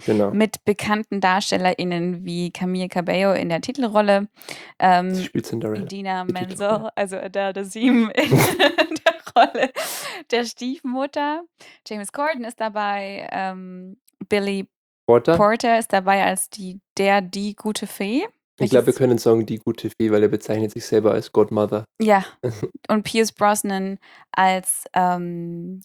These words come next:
Speaker 1: König.
Speaker 2: König.
Speaker 1: Als König.
Speaker 2: Und die, die
Speaker 1: Minnie
Speaker 2: Königin
Speaker 1: Driver heißt sie, oder?
Speaker 2: Beatrice.
Speaker 1: Was?
Speaker 2: Die Königin
Speaker 1: Ja,
Speaker 2: Beatrice.
Speaker 1: passt.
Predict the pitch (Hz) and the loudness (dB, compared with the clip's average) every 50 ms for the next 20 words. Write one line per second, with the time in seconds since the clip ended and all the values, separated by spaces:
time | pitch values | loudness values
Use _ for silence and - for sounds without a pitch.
0 | - - - - 269 277 277 269 269 269 - - - _ _ _ _ _ _ _ | -16 -6 0 2 2 4 4 2 2 0 -4 -10 -20 _ _ _ _ _ _ _
1 | _ _ _ _ - 113 104 104 - - - - - _ _ _ _ _ _ _ | _ _ _ _ -2 -2 -2 -2 -4 -10 -16 -20 -20 _ _ _ _ _ _ _
2 | - - - - - - - - - _ _ _ _ _ _ _ _ - 196 208 | -20 -20 -20 -20 -20 -20 -20 -20 -20 _ _ _ _ _ _ _ _ -2 -2 0
3 | 202 202 202 202 202 202 196 - - - - - - _ _ _ _ _ - 214 | 0 0 0 -2 -2 -4 -4 -6 -8 -8 -10 -12 -16 _ _ _ _ _ -6 -6
4 | 208 208 202 190 - 123 127 131 139 135 120 117 113 117 120 135 - 190 190 185 | -4 -4 -4 -2 2 4 4 4 4 4 2 4 4 6 6 4 4 4 2 2
5 | 196 208 214 214 202 180 147 143 151 175 180 175 175 185 - - - _ _ _ | 2 0 0 0 2 4 4 4 4 2 -2 -4 -8 -8 -10 -10 -12 _ _ _
6 | _ _ _ _ _ - 127 165 - _ _ _ - 208 - - 220 214 202 196 | _ _ _ _ _ -2 -2 -2 -4 _ _ _ -18 -12 -8 -6 -4 -4 -4 -4
7 | 190 190 185 190 127 135 123 - - - 95 - 135 139 - | -6 -2 2 4 4 4 4 2 -4 -6 -4 -4 -4 -4 -6